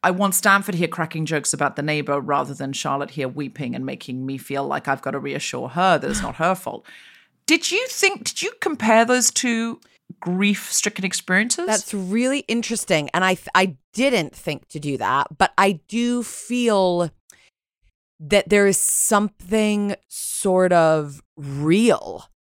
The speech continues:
Speaker 2: and human in, I,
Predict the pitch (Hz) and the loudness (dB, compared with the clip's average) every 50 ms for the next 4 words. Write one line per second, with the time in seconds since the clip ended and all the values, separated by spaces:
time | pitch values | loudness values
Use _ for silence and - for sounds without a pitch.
0 | _ _ _ 175 175 165 160 143 - - - - - - - - 190 202 226 220 | _ _ _ 0 0 0 0 -2 -6 -10 -10 -12 -12 -10 -4 -2 0 2 2 0
1 | 170 - - 131 123 - - - _ _ _ _ _ _ _ _ _ _ _ _ | 0 -4 -6 -10 -8 -10 -10 -12 _ _ _ _ _ _ _ _ _ _ _ _
2 | _ _ _ - 175 165 160 160 156 156 156 156 151 - - - - 311 233 - | _ _ _ -2 0 2 2 2 2 2 2 0 -2 -2 -6 -10 -10 -10 -10 -2
3 | _ 208 226 240 262 269 | _ 4 6 6 6 4